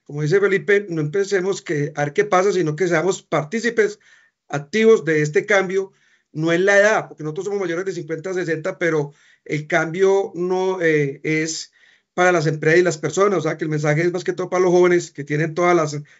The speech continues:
herramientas disponibles de meterse, involucrarse, eh, fuertemente en estos temas y empezar a explorar, a estudiar, cada uno de acuerdo a sus necesidades y alcance. Pero es que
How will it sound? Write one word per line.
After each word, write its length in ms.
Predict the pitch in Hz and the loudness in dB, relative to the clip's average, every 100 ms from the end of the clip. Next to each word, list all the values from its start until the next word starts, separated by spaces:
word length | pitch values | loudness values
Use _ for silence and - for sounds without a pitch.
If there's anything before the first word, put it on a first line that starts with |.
| _ | _
herramientas 540 | 127 143 151 151 156 | -4 0 2 2 2
disponibles 640 | 175 156 190 180 175 180 _ _ _ _ | -2 2 6 8 6 2 _ _ _ _
de 640 | 151 151 143 143 139 - _ _ _ _ - | 2 4 4 2 0 -8 _ _ _ _ -4
meterse, 580 | 147 147 160 151 190 | -2 2 2 4 4
involucrarse, 640 | 185 156 156 151 151 180 180 _ _ _ _ _ | 2 0 -2 -2 0 -2 -4 _ _ _ _ _
eh, 300 | - 151 143 143 | 2 4 4 2
fuertemente 880 | 170 160 202 190 160 190 190 185 147 | -2 2 4 4 4 4 2 0 -6
en 80 | |
estos 280 | 147 147 202 | -6 -4 -2
temas 480 | 202 185 190 180 - _ _ _ | 2 0 0 -8 -20 _ _ _
y 120 | 143 | -4
empezar 380 | 151 151 151 147 | -2 -2 0 0
a 20 | |
explorar, 400 | 175 156 156 170 | -2 -4 0 0
a 40 | |
estudiar, 420 | 202 220 202 185 196 | 0 0 2 2 -2
cada 200 | 151 156 | -4 0
uno 120 | 170 | -2
de 80 | 156 | -2
acuerdo 240 | 151 147 | -4 -6
a 40 | |
sus 460 | 160 156 135 - - _ _ _ | -6 -6 -10 -14 -20 _ _ _
necesidades 460 | 139 135 139 139 156 | -8 -6 -4 -2 0
y 60 | |
alcance. 360 | 147 151 202 156 | -2 -2 -2 -2
Pero 180 | 151 131 | -8 -10
es 120 | 120 | -6
que 260 | 175 170 | -4 -4